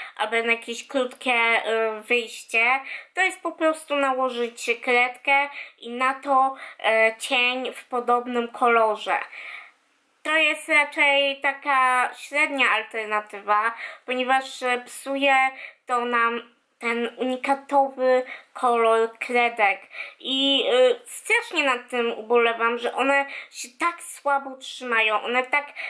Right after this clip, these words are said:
słabo, y, wysychają, one są cały czas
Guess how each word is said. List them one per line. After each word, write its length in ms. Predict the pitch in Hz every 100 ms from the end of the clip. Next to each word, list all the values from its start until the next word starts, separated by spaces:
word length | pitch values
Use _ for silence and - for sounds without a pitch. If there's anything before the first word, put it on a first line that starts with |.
| -
słabo, 880 | - - 269 285 269 277 262 262 254
y, 1120 | 240 247 247 247 254 - - - - - - 226
wysychają, 960 | 285 277 - - 302 262 220 208 214
one 240 | 247 262 269
są 180 | 269
cały 380 | - 302 294 294
czas 280 | 302 277